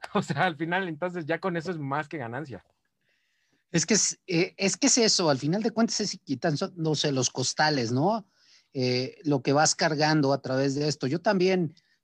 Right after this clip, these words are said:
Speaker 2: suelo todavía procrastinar con, con proyectos que son im-, y co-, considero que son importantes, pero no encuentro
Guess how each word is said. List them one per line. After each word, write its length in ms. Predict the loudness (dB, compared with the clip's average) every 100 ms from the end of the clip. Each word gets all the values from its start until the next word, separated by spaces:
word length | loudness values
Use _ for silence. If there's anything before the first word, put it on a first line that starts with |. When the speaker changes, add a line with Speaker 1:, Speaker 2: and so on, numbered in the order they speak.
| _
Speaker 2:
suelo 540 | -18 -2 2 4 2
todavía 320 | 2 2 2
procrastinar 840 | 2 -2 0 0 0 2 2 2 0
con, 380 | 2 2 2 -2
con 160 | 0 0
proyectos 520 | 2 0 -2 -2 -4
que 80 | -2
son 200 | -2 0
im-, 180 | 0 -4 _ _ -14 -6
y 120 | -6
co-, 180 | -6 -4
considero 460 | -2 0 0 -2
que 80 | 0
son 140 | 0
importantes, 800 | 0 0 -4 -4 -2 -2 -2 -6 -6
pero 300 | -2 2 2
no 180 | 4
encuentro 720 | 2 0 2 0 0 -2 -6